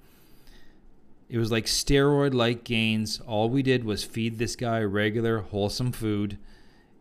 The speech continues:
and train the fuck out of him one day a week to the point that he was almost in tears. Supersets, giant set. It was the most miserable training one day a week. Now understand, there was no training frequency. It was once a week.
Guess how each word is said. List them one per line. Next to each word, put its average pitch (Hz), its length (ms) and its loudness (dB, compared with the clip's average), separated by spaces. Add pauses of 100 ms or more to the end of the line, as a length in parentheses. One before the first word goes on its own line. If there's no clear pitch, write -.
and 95 200 -8
train 110 460 -2
the 87 140 -6
fuck - 460 0
out 127 180 2
of 123 100 2
him 123 300 -2
one 98 340 -2
day 113 220 2
a 117 80 2
week 101 260 -2
to 104 80 -4
the 98 60 -2
point 98 300 0
that 92 140 -4
he 104 140 0
was 104 160 -2
almost 95 440 -2
in 92 100 -6
tears. 92 460 -4 (340)
Supersets, 120 880 0 (580)
giant 113 500 0
set. 104 300 -2
It 113 100 -2
was 101 180 -2
the 101 60 -2
most 98 260 -2
miserable 117 440 -2
training 113 500 -2 (520)
one 101 280 -2
day 117 140 0
a 117 80 2
week. 107 180 -2
Now 101 100 -2
understand, 113 360 -2
there 104 80 0
was 117 120 0
no 135 100 0
training 127 340 -2
frequency. 101 420 -4
It - 20 -4
was 82 100 -6
once 104 240 -4
a 104 40 -2
week. 120 340 0